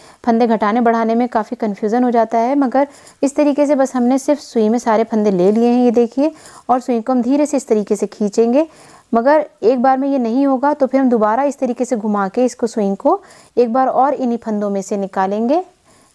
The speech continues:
इस तरह से डालते हुए पूरा ध्यान से निकालें कि एक भी फंदा रहे नहीं और फिर हम इसको खींचेंगे। जब आप इसको खींचेंगे तो ये देखिए अपने आप पूरा फंदे सारे टाइटली बंद हो जाएंगे और आगे अंगूठे का शेप हमारा बन जाएगा। अब हम इसे उल्टा कर लेते हैं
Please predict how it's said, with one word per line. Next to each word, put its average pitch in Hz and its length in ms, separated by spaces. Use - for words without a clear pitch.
इस 220 140
तरह 226 200
से 226 120
डालते 202 320
हुए 226 100
पूरा 233 300
ध्यान 196 320
से 240 120
निकालें 226 380
कि 269 100
एक 214 140
भी 208 60
फंदा 208 280
रहे 202 280
नहीं 294 180
और 226 160
फिर 320 140
हम 262 120
इसको 190 260
खींचेंगे। 175 520
जब 240 180
आप 277 140
इसको 269 180
खींचेंगे 269 420
तो 285 100
ये 240 80
देखिए 220 280
अपने 240 220
आप 254 280
पूरा 247 320
फंदे 226 260
सारे 226 220
टाइटली 226 420
बंद 196 260
हो 226 80
जाएंगे 247 360
और 294 140
आगे 208 400
अंगूठे 233 320
का 269 120
शेप 208 280
हमारा 208 400
बन 185 240
जाएगा। 165 340
अब 240 180
हम 277 140
इसे 294 180
उल्टा 220 280
कर 240 180
लेते 247 260
हैं 285 220